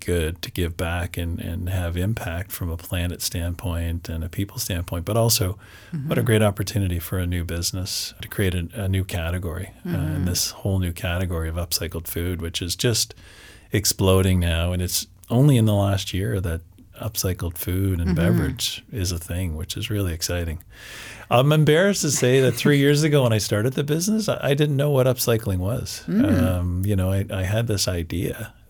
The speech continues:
Speaker 1: that there had to be nutrition left in this food that was going to waste. And that was the idea that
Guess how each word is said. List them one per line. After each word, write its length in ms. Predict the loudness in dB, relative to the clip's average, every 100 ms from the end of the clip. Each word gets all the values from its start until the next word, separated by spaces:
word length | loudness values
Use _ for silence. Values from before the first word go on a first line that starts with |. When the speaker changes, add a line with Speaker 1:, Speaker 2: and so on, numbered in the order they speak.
| -6
Speaker 1:
that 340 | -2 -2 -6 -18 -20 -20 -18 -4
there 140 | 0
had 160 | 2 2
to 80 |
be 120 | 0 0
nutrition 580 | -2 -2 -2 -2 -2 -2
left 260 | -4 -6
in 120 | -6
this 180 | -4 -4
food 320 | -4 -2 -2
that 120 | -4 -6
was 140 | -6
going 280 | -2 -2 0
to 100 | 0
waste. 420 | 0 0 -2 -6
And 140 | 0 4
that 160 | 4
was 240 | 4 4 4
the 160 | 4
idea 380 | 2 2 0 0
that 180 | -2